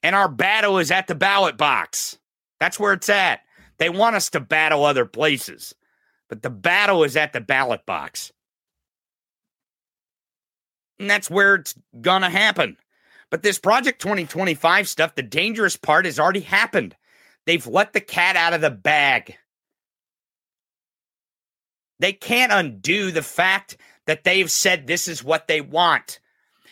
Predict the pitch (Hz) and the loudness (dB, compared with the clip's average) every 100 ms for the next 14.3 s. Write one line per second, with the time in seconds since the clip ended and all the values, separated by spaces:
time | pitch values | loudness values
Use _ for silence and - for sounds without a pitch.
0 | _ 185 160 208 233 185 151 135 175 147 | _ -2 0 0 0 0 -2 0 2 2
1 | 135 147 120 - 165 180 123 113 117 - | 2 0 -2 0 0 2 0 0 -2 -2
2 | 113 - 123 113 104 120 117 104 117 113 | -4 0 0 -2 -8 -6 -6 -4 -6 -2
3 | 120 120 123 - - - 143 165 170 139 | 0 2 0 -6 -14 -8 -2 0 0 0
4 | 185 156 127 151 113 117 92 170 165 - | 0 0 -2 -6 -8 -6 0 2 2 0
5 | 120 - 127 113 110 - 120 110 120 120 | -2 0 0 0 -2 -2 -4 -4 -2 -2
6 | 95 123 110 - - - 185 147 320 - | 0 0 0 -4 -16 -6 -4 0 0 2
7 | 208 208 175 151 95 160 139 - 151 160 | 0 2 0 -4 -2 -2 -2 0 -2 0
8 | 135 123 120 113 139 127 104 101 90 147 | 0 -2 -4 -2 -2 -4 -8 -8 -2 -2
9 | 139 104 101 - - _ 156 196 220 202 | -2 -6 -8 -20 -20 _ -4 0 -2 -4
10 | 170 208 208 190 165 151 113 - - 156 | -4 -2 -2 -2 -4 -4 -12 -18 -4 -4
11 | 143 101 147 214 202 117 147 139 127 - | -4 -4 0 2 2 0 0 -2 -4 0
12 | 208 240 208 151 131 113 107 135 - - | 2 4 2 -2 -2 0 0 -2 -10 -4
13 | 156 147 190 196 180 180 202 160 127 214 | -2 2 2 2 0 0 0 -2 -8 -2
14 | 247 131 | 0 0